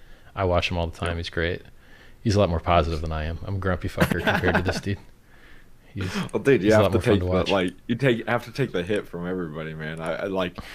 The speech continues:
Speaker 2: after going on Twitter for the past three hundred days, I'm getting, like, this salty. <laughs> I don't know how you've done it for so many years. I'm, like, on Twitter, I, I, like, I'm just, uh, super salty over there. I'm, I'm pretty,
Speaker 1: Yeah, like,
Speaker 2: uh,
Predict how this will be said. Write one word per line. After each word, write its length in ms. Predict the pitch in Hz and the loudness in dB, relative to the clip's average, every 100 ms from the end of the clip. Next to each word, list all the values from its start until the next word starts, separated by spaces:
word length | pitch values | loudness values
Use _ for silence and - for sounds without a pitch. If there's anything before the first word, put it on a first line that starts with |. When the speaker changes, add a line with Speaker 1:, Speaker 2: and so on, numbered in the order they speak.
| - - - | -16 -18 0
Speaker 2:
after 260 | 123 135 127 | 2 4 6
going 220 | 131 127 | 6 6
on 180 | 117 110 | 4 2
Twitter 320 | - 120 117 | 4 6 6
for 160 | 113 104 | 4 2
the 100 | 101 | 4
past 340 | 117 104 - | 2 2 0
three 220 | 117 117 | 0 0
hundred 300 | 110 104 101 | 0 -2 -2
days, 280 | 107 107 98 | 2 2 0
I'm 200 | 101 95 | -4 -2
getting, 280 | 110 90 101 | -4 -4 -4
like, 240 | 98 101 | -4 -2
this 180 | - 101 | -2 -4
salty. 480 | - 120 104 107 120 | 0 2 2 2 0
<laughs> 40 | - | 2
I 200 | 147 165 | 4 4
don't 180 | 165 147 | 6 6
know 140 | 151 | 6
how 120 | 151 | 6
you've 260 | 131 135 139 | 6 4 4
done 160 | 131 117 | 4 4
it 120 | 110 | 0
for 160 | 123 | -4
so 200 | 113 127 | 0 0
many 140 | 117 110 | 0 -2
years. 300 | 117 127 123 | -2 -4 0
I'm, 160 | 160 143 | -2 -2
like, 220 | 135 135 139 - - - - 113 | -4 -4 -8 -18 -18 -18 -10 -4
on 140 | 117 | -4
Twitter, 580 | - 123 123 117 107 113 | 0 2 4 4 2 0
I, 40 | 113 | -2
I, 40 | 104 | -2
like, 300 | - 107 98 | -4 -4 -2
I'm 180 | 113 107 | -4 -2
just, 260 | 110 - 107 | -6 -6 -4
uh, 260 | 92 90 | -4 -4
super 340 | 78 - - 98 | -6 -8 -6 -8
salty 480 | - 101 101 101 92 | -4 -4 -2 -2 -4
over 180 | 90 | -4
there. 280 | 87 92 92 95 | -6 -6 -6 -10
I'm, 140 | 82 - | -16 -14
I'm 80 | 78 - - - | -16 -16 -20 -10
pretty, 160 | 104 | 4
Speaker 1:
Yeah, 120 | 127 117 | 8 10
like, 180 | |
Speaker 2:
uh, 60 | 117 | 8